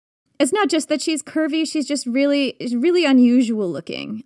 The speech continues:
I've seen some researchers suggest she has elephantiasis. Like, it's really just hard to tell what is going on when you look at this image.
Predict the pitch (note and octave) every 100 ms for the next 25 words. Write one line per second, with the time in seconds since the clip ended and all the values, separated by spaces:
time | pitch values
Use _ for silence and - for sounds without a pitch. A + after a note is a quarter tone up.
0 | _ C#4 D#4 G4+ E4 C#4 C4 A#3+ A#3+ A3+
1 | A#3+ A3 A3 G#3 G#3 G3+ G#3 F#3+ G3+ F#3+
2 | - F3+ - G#3 A#3+ C4 C4 - B3+ A#3
3 | A#3+ A#3+ C#4 F4 D#4 C4 B3+ - B3+ A3+
4 | - B3 A#3 G#3+ G3+ G3+ G#3 G3+ C#3+ F#3
5 | F#3 F3+ G#3 F#3 F#3 F3+ E3 D#3+ - D#3
6 | - F2+ -